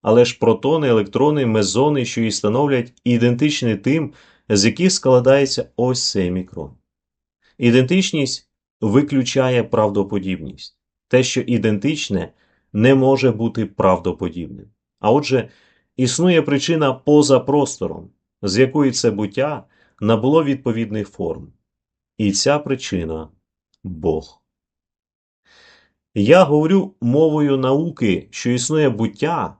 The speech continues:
з причини якої віддалені один від одного предмети ідентичні. А число ідентичних частинок у Всесвіті становить десять,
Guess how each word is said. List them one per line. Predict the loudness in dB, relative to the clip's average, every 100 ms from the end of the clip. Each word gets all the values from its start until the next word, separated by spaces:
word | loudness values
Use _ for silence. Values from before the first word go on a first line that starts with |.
| _
з | -14
причини | 0 2 2 0 0
якої | 0 -2 -2 -2 0 -2 -6 _
віддалені | -8 0 0 2 2 4 4 0 -2 -4 -8 _
один | 0 2 2 0
від | -2 -2
одного | -2 0 -2 -2
предмети | -2 -2 0 -2 -2 -6 -8 _
ідентичні. | -4 0 0 0 -4 -8 -10 -18 -20 _ _ _ _ _ _ _ _ _ _ _ _ _ _
А | 2
число | 2 0 0 0 0 0
ідентичних | 0 2 2 0 0 -4 -2 -2 -4 0
частинок | -2 -2 -4 -2 -2 -2
у | -6
Всесвіті | -2 -2 -2 -6 -6 -6
становить | -2 0 2 2 0 0
десять, | 2 2 0 -4 -6 -10